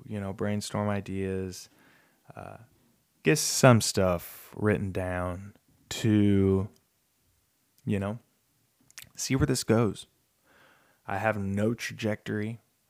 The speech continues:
right now other than definitely working on trying to bring guests in, and then also having to figure out how I'm going to actually,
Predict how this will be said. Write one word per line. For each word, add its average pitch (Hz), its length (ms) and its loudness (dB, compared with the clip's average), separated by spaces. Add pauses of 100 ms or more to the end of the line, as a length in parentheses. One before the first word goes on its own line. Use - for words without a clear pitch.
(160)
right 104 240 -6
now 101 180 -8
other 107 240 -4
than 104 400 0 (1000)
definitely 110 460 0
working 104 360 -4
on 98 200 -6
trying 101 320 -6
to 98 160 -6
bring 92 420 0
guests 92 480 -6
in, 123 400 4 (560)
and 110 240 4
then 135 340 6
also 98 840 2
having 98 520 -2
to 98 540 0 (840)
figure 127 480 6
out 95 600 4 (220)
how 104 1040 2 (640)
I'm 107 160 0
going 98 300 2
to 95 260 4
actually, 90 840 -4